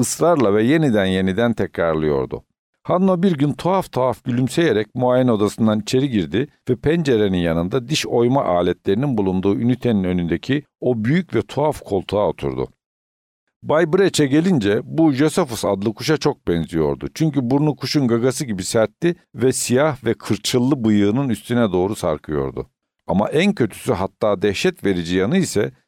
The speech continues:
sinirli oluşu ve mesleği gereği hastalarına çektirdiği acılara katlanamayışıydı. Ida Jungmann'a "Çocuğun dişini çekmemiz gerekiyor bayan." derken yüzü sapsarı oldu.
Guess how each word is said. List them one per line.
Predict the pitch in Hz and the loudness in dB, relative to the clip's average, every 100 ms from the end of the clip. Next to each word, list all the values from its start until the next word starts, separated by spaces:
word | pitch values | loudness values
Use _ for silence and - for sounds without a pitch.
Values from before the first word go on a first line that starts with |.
| _ | _
sinirli | - 120 127 156 185 | -6 0 2 2 0
oluşu | 127 110 - 170 | 0 0 -2 0
ve | 139 | 2
mesleği | 107 113 - 147 180 | 2 0 0 2 2
gereği | 120 98 131 | 4 2 2
hastalarına | 104 113 - 113 117 147 | 0 -4 -2 0 2 0
çektirdiği | - 104 - 98 113 147 | -2 -4 -4 -4 0 0
acılara | 98 92 98 117 123 | 0 -2 0 0 -2
katlanamayışıydı. | 107 - 107 101 80 73 - 73 60 65 _ _ _ _ _ | -6 -4 -2 0 -2 -4 -6 -8 -6 -8 _ _ _ _ _
Ida | 160 170 165 | 2 4 4
Jungmann'a | 175 196 143 110 156 - - | 6 6 6 4 2 -2 -6
"Çocuğun | - 139 127 160 170 | 0 2 4 4 4
dişini | 143 135 160 | 2 2 2
çekmemiz | - 143 - 151 147 | 2 -2 0 0 2
gerekiyor | 98 98 87 - 92 87 | 2 2 0 2 2 2
bayan." | 110 120 104 | 2 2 2
derken | 117 147 - 170 | 0 0 -2 -4
yüzü | 123 113 | -4 -8
sapsarı | 107 113 - 85 73 | -6 -4 -4 -4 -2
oldu. | 69 64 65 | -2 -2 -8